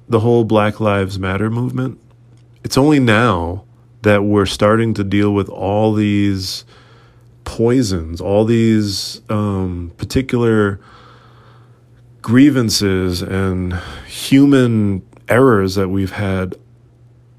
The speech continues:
been living with this whole time. Like, we've been just now trying to learn from them and then trying to move forward, knowing that those things exist, and they probably will always exist, but there's always a way to make things better.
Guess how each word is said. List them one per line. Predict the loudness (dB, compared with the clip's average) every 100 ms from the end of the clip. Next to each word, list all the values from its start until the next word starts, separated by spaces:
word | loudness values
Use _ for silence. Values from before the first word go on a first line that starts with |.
| _ -6
been | -2 2
living | 4 4 2
with | 0 -4
this | -4 0
whole | 2 2
time. | 0 -4 -4 -2
Like, | -2 0
we've | 2 2 2 0
been | 0 2 2 -2 -4 -6
just | 0 0 0
now | 0 0 0 -2 -4 -10 -16 -20 _ _ -20 _ _
trying | -14 -2 0 2 0
to | 2
learn | 2 4 2
from | 0 -2
them | -2 -4
and | -4 -4
then | -4
trying | -4 -4 -2 -2
to | -2
move | 0 0 -2
forward, | 0 2 2 2 -2 -8 -18 -20 -20 -14
knowing | -2 2 4 4 2
that | 2
those | 2 0 0
things | -2 -2
exist, | -2 0 0 0 -6 -12 -20 -20 -20 -20 _ -4
and | 0
they | 0
probably | 2 0 2 2
will | 2 2
always | 2 2 4 4 2
exist, | 0 0 -2 -4 -4
but | -4 0
there's | 0 2
always | 2 2 2
a | 0
way | 2 2
to | 0
make | -2 -4
things | -4 -6 -6
better. | -4 -4 -2 -6